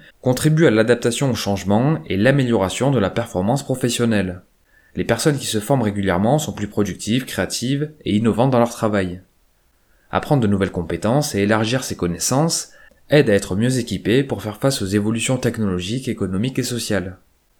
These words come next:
Enfin, l'apprentissage tout au long de la vie contribue à l'épanouissement personnel et l'enrichissement des relations sociales. Il favorise le développement de nouvelles compétences et nourrit la curiosité intellectuelle. Par exemple, le fait de participer à des cours, des groupes d'études ou des conférences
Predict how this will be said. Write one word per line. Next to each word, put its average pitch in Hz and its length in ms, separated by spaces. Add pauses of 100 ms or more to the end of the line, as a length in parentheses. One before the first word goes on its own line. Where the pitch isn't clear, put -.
(140)
Enfin, 127 320
l'apprentissage 120 640
tout 123 220
au - 20
long 127 120
de 104 80
la 95 80
vie 131 240
contribue 120 420
à 107 60
l'épanouissement 117 680
personnel 110 760
et - 40
l'enrichissement 113 600
des 123 80
relations 92 400
sociales. 90 580 (600)
Il - 140
favorise 131 480
le 95 80
développement 110 500
de 95 80
nouvelles 113 300
compétences 117 800
et 101 80
nourrit 104 320
la 104 100
curiosité 104 560
intellectuelle. 117 720 (400)
Par 101 120
exemple, 113 340
le 110 60
fait - 120
de 110 80
participer 113 600
à 110 40
des 101 160
cours, 113 340
des 92 80
groupes 104 220
d'études 110 360
ou 101 100
des 92 100
conférences 107 800